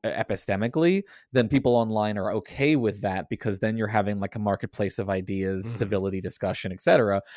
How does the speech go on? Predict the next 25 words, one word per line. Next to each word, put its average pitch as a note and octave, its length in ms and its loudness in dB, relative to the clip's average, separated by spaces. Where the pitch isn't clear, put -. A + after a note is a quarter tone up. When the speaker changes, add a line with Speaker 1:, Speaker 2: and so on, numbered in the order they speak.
Speaker 1:
But C3+ 140 6
if A#2+ 120 4
you C#3+ 160 4
say, A#2+ 560 2
"Look, C3+ 260 4
I C3 200 4
think B2+ 340 0
that G#2+ 180 -2
they A2 180 4
are G#2 540 2
consistently A#2 840 -2
obsessed G#2 640 0
with G#2+ 160 0
I G2+ 220 0
Qs G#2 400 -4
of F#2+ 140 -6
different G2 300 -4
racial G2 300 -2
populations G2 920 -2
because A2+ 260 -4
they A2+ 140 2
have A2 180 2
a G#2+ 160 2
vice G#2 380 2
about G#2 500 0